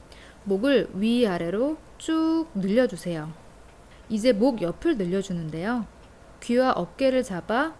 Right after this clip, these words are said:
목을 천천히 당겨 늘려요. 반대쪽도 같은 방법으로 삼 회.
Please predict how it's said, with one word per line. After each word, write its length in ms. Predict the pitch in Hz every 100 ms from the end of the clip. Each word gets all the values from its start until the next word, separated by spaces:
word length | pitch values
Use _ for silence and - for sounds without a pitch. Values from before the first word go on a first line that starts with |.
| -
목을 480 | 196 190 220 180 160
천천히 800 | - 311 320 320 320 285 247 240
당겨 400 | - 180 196 185
늘려요. 500 | 190 180 151 160 151 - - - - - - - - -
반대쪽도 520 | 208 247 247 247 240
같은 340 | 277 - 247
방법으로 500 | 214 185 180 175 233
삼 220 | 240 294
회. 160 | 175